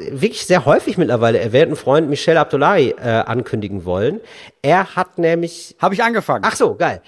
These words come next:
Speaker 1: Okay,
Speaker 2: Ich hab
Speaker 1: also
Speaker 2: die ersten sechs Minuten gesehen.
Speaker 1: Planet Affen hat er gemacht, eine Dokumentation über Affenhandel, äh, weltweit,
Speaker 2: Ja.
Speaker 1: neunzig Minuten lang.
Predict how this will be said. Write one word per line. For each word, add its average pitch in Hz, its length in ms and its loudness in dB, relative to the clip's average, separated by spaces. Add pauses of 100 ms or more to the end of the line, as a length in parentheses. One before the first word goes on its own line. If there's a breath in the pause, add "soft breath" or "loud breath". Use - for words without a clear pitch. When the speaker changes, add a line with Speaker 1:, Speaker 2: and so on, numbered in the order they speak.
Speaker 1:
Okay, 170 260 4
Speaker 2:
Ich - 60 -2
hab 196 80 2
Speaker 1:
also 160 120 4
Speaker 2:
die 190 40 4
ersten 202 280 -2
sechs 196 260 -2
Minuten 190 240 -6
gesehen. 131 460 -6 (180)
Speaker 1:
Planet 196 420 4
Affen 208 300 0
hat 214 120 4
er 202 60 4
gemacht, 202 380 4
eine 180 440 4
Dokumentation 175 1000 2
über 160 380 2
Affenhandel, 170 1080 0 (380 loud breath)
äh, 143 280 6
weltweit, 156 720 4
Speaker 2:
Ja. - 100 -20
Speaker 1:
neunzig 151 340 2
Minuten 143 380 2
lang. 85 260 -6